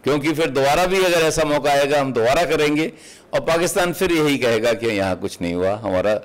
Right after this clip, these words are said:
इसमें जो हमारा मकसद है, वो हमेशा अचीव होगा, क्योंकि जिस लोअर लेवल पे, जिस लेवल पे जो हमको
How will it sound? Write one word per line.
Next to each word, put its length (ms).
इसमें 360
जो 420
हमारा 320
मकसद 460
है, 80
वो 120
हमेशा 680
अचीव 300
होगा, 240
क्योंकि 340
जिस 380
लोअर 400
लेवल 280
पे, 260
जिस 240
लेवल 280
पे 160
जो 140
हमको 360